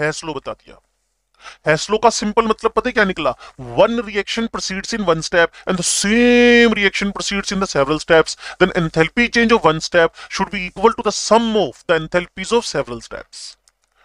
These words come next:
अगर कोई रिएक्शन एक स्टेप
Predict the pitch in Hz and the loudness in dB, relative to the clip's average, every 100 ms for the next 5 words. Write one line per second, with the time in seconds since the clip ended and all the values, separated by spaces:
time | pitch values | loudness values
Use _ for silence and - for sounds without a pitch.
0 | _ _ 151 - 220 240 - 226 190 143 | _ _ -2 4 4 4 -2 -6 -6 -10
1 | - 131 131 190 220 - _ _ 220 247 | -8 -6 -4 -4 -6 -14 _ _ 0 2
2 | - - 180 | 0 2 2